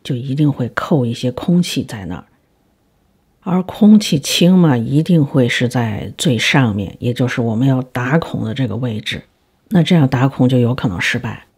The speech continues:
所以需要再多接一点水。标准就是碗翻转的过程当中，整个碗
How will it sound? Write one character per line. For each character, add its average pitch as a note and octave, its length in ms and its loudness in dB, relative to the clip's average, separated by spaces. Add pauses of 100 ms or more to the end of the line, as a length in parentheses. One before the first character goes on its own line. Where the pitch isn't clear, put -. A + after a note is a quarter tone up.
(140)
所 - 240 -2
以 D#3 220 -4
需 - 220 -2
要 D3 240 2
再 B2+ 420 -2
多 C#3 320 0
接 C#3 240 0
一 C3+ 140 0
点 B2 260 -4
水。 - 300 -8 (260)
标 F#3+ 180 4
准 D#3 220 2
就 D#3 160 2
是 D3+ 220 0
碗 B2+ 420 0
翻 F3+ 320 4
转 B2+ 180 4
的 B2 120 2
过 D3 160 2
程 C3+ 180 2
当 C#3 220 4
中， C3+ 320 2
整 B2+ 340 0
个 D3+ 220 0
碗 B2+ 200 -6